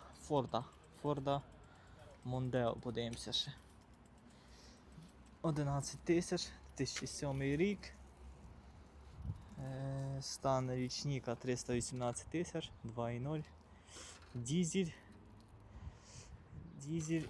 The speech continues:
і таке. Е, добре, їдемо далі, подивимося ще на буси. Бачу, бусів якихось до-, догнали. Оцього Міні Купера я хотів ще подивитися, але цінника на нього немає. Тому їдемо далі на, на буси.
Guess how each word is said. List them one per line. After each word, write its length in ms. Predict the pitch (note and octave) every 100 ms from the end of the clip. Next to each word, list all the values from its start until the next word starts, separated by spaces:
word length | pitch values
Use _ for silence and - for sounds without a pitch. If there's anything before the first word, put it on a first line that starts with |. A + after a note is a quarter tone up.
| -
і 60 | C#3+
таке. 500 | - C#3 - C3 A#2 - - - - -
Е, 560 | D3 D3 D3+ D3+ D3+ - -
добре, 260 | G2 - -
їдемо 320 | C3+ C3 C3
далі, 180 | C3 C#3+ - C#3
подивимося 400 | C3+ C#3+ D3 D3+ - - - - - -
ще 200 | - C#3
на 120 | C3+
буси. 360 | B2+ B2+ -
Бачу, 300 | A#2+ B2+ -
бусів 320 | B2 C#3 - C#3
якихось 400 | D3 C#3 C#3 A#2
до-, 300 | B2+ B2 A#2+
догнали. 500 | C3 C3+ D3 D#3+ D#3+
Оцього 340 | B2+ D#3+ C#3
Міні 220 | C#3 C#3
Купера 340 | C3 C3 B2 B2
я 80 | B2
хотів 220 | - B2
ще 120 | C3+
подивитися, 600 | B2 B2 D#3+ F#3 - E3+ - - - - - - - -
але 320 | C3+ C#3+ C3+ C#3 -
цінника 440 | - D#3 C#3 C3 C3+
на 100 | C3+
нього 260 | C#3 C3+
немає. 460 | B2+ B2+ B2 D3 E3 - - - - - - - - - -
Тому 240 | C3 C3+ C3+
їдемо 340 | D3 D3+ C#3+ C#3
далі 440 | E3+ - - E3
на, 340 | D#3 D#3 D#3+ - - - - - - - - -
на 120 | B2+ C3
буси. 500 | E3 F3 - A#2+